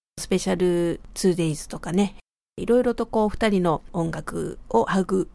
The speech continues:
ませていただいた場所でもありますので、えー、また再びやらせていただけて、すごく、あの、気持ち的にも嬉しい、そんなライブとなりました。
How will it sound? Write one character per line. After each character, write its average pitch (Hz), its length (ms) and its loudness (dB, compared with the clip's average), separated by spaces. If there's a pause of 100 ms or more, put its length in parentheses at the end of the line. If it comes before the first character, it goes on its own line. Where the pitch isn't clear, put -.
(120)
ま 170 240 0
せ - 160 -8
て - 240 -4
い - 80 -8
た 180 100 -2
だ 170 120 -2
い 165 80 -6
た 185 100 -6
場 170 100 -4
所 170 140 -8
で 214 100 2
も 208 100 4
あ 190 60 4
り 190 100 2
ま 202 120 0
す 254 140 -2
の 247 120 4
で、 226 220 2 (300)
え 180 420 2
ー、 175 40 -2
ま 170 120 -4
た 160 100 -4
再 196 380 0
び 190 240 2 (340)
や 165 140 -6
ら 175 100 -2
せ - 100 -8
て 165 360 -6
い - 100 -12
た 196 120 -8
だ 190 120 -4
け 196 140 -2
て、 - 240 -2 (480)
す - 160 -2
ご 226 100 4
く、 190 240 0 (300)
あ 196 80 0
の、 180 160 4
気 185 120 -2
持 180 120 2
ち - 100 -8
的 190 220 -4
に 277 100 4
も 247 240 4 (240)
嬉 165 260 -4
し 165 200 -4
い、 - 60 -8
そ 214 160 -2
ん 208 80 2
な 196 260 4
ラ 147 120 -8
イ 143 80 -8
ブ - 100 -8
と 294 120 2
な 254 140 4
り 202 100 4
ま 190 140 2
し - 80 -8
た。 - 180 2